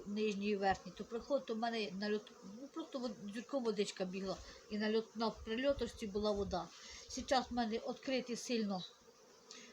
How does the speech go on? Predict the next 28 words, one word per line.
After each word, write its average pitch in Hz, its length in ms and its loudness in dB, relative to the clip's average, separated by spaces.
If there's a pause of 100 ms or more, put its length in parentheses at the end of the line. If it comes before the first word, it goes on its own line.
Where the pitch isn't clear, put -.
(120)
верхні 214 520 4
і 233 100 0
нижні, 254 520 0
нижні 233 360 0
до 208 140 2
половини, 220 500 2
верхні 208 360 0
почти - 400 -6
теж 269 240 4
більше 240 220 -2
половини. 233 580 -2 (420)
Відкрита 226 400 -4
велика, 226 380 2
сильна 208 340 0
вентиляція, 240 880 0 (460)
тому 214 960 4
я 247 180 4
не 247 100 4
бачу, 208 340 2
вийшовся 240 440 0
дуже 220 240 0
ники 220 260 0
ранесенько. 226 800 2 (840)
Ну, 240 100 -2
я 247 160 6
не 220 80 2
побачив, 208 540 2
друзі, 202 280 4